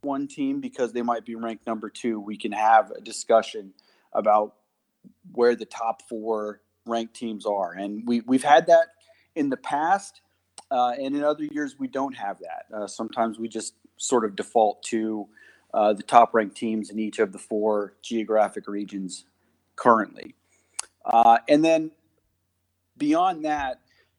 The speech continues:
during selection, you're gonna wind up with, uh, six teams on the table being discussed for inclusion instead of just four. Uh, a frequent criticism of the current system is that,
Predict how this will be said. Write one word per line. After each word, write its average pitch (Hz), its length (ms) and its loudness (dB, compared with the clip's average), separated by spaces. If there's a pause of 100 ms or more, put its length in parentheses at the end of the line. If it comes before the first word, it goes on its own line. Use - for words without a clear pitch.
(680)
during 151 260 -2
selection, 131 560 -6
you're 127 120 -6
gonna 127 200 -8
wind 123 400 -2
up 127 200 0
with, 117 440 -4
uh, 113 240 2
six - 460 -6
teams 151 560 -2 (300)
on 139 240 8
the 143 80 4
table 135 400 0
being 127 280 -2
discussed 123 520 -4
for 123 200 -4
inclusion 117 760 -6 (500)
instead 131 400 6
of 113 140 -2
just - 360 -10
four. 107 480 0
Uh, 117 380 0
a - 20 -4
frequent 165 760 2
criticism 135 720 2
of 113 320 2 (320)
the 131 60 -4
current 135 360 0
system 127 480 -2
is 113 200 -8
that, 113 420 4